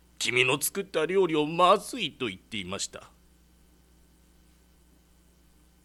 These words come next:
伊藤係長。嫌われてますよ。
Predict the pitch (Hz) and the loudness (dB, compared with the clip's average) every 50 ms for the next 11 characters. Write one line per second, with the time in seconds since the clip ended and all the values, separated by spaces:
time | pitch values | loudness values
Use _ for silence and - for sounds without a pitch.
0 | _ _ - 92 98 92 - - 104 98 98 - - 98 98 - - 98 98 95 | _ _ -12 -12 -10 -8 -6 -4 -4 -4 -4 -6 -6 -10 -10 -6 -8 -8 -8 -8
1 | - - - 82 82 80 80 - - - - - - _ _ _ _ _ _ _ | -10 -10 -10 -10 -12 -20 -20 -20 -20 -20 -20 -20 -20 _ _ _ _ _ _ _
2 | _ _ _ _ _ _ _ _ _ _ _ _ _ _ _ _ _ _ _ _ | _ _ _ _ _ _ _ _ _ _ _ _ _ _ _ _ _ _ _ _
3 | _ - _ _ _ _ _ _ _ _ _ _ _ _ - - - 101 101 87 | _ -20 _ _ _ _ _ _ _ _ _ _ _ _ 0 0 0 2 2 0
4 | 87 85 85 90 90 95 98 - - 98 101 104 117 - - - 104 90 95 104 | 0 2 0 0 0 -2 -4 -8 -10 -10 -10 -8 -6 -6 -6 -6 -8 -10 -14 -16